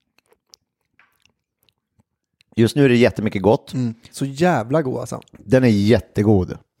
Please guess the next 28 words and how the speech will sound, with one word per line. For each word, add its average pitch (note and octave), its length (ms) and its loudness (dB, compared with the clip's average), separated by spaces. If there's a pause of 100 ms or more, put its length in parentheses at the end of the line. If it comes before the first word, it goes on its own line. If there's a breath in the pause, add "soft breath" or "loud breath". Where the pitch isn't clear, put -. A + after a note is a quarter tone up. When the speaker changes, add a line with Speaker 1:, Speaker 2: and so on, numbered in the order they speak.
(100)
Speaker 1:
Äh. G#2+ 460 2 (100)
Speaker 2:
Oj, C#3 300 -10
oj, C#3 100 -6
oj. C3 60 -6
Speaker 1:
Nu A#2 60 0
tappar - 300 0
jag A2 80 2
rösten. C3 240 0
Speaker 2:
Och C#3+ 60 4
jag C3 80 0
fick D#3+ 160 0
så D3 120 -2
långt B2 300 0
in A2 220 0
i - 20 2
halsen A2 300 2
Speaker 1:
Ja, G#2 60 2
det G2+ 80 2
är G2 40 2
Speaker 2:
nu. F2+ 60 -6 (120)
Det B2 100 0
här A#2 100 2
kommer B2 180 -2
ju A#2 60 0
ont. - 320 -8
Speaker 1:
Ehm. G#2 560 0 (1300 loud breath)
Nu A2 220 -2
se-, - 220 -4